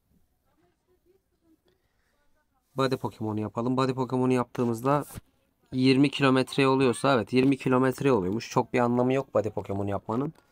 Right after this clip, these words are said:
Ee, bunun şekerlerini maç liginden ya da görevlerden falan alabilirsiniz. Biraz uzun soluklu bir süreç olacak. Ee, Body Pokemon yaparak bunu halledemeyiz.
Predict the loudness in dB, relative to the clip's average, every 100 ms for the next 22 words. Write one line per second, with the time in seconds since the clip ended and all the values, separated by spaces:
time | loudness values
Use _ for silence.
0 | _ _ _ _ -10 -6 0 2 0 -2
1 | 0 0 2 2 2 2 0 0 2 2
2 | 0 -4 -2 -2 -2 -4 _ _ _ _
3 | _ _ _ _ -4 -2 2 2 2 2
4 | 0 0 -2 0 0 0 -2 -6 -10 -6
5 | -4 -6 -6 -2 -2 0 -2 0 -2 -2
6 | -4 -6 -6 -6 -8 -8 -8 -10 -16 _
7 | _ _ _ _ _ _ _ _ _ _
8 | _ -10 -6 -6 -8 -12 -20 _ -2 -2
9 | -2 -6 -6 -4 -2 -2 -2 -2 -4 -2
10 | -2 -4 _ -6 -4 -2 -4 -4 -6 -8
11 | -10